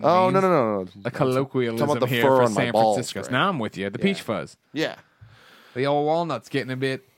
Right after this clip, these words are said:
Speaker 2: shaggy.
Speaker 1: Mm-hmm. <laughs> Good Lord. But, uh, but yeah, I mean, that's, that's pretty much it. Do you guys have any, any other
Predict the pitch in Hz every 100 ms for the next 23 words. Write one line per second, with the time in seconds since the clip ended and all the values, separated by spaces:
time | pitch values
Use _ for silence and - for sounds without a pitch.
0 | - - 131 139 107 87 104 120 127 113
1 | 104 - _ _ _ _ 330 302 - -
2 | - 494 523 - - 143 _ - _ -
3 | 110 98 95 95 - - - 403 466 -
4 | 523 587 - - 587 - - 123 120 120
5 | 120 175 196 160 - 123 131 135 - 135
6 | - 143 131 123 139 127 113 120 113 120
7 | 117 113 113 - 110 107 107 110 113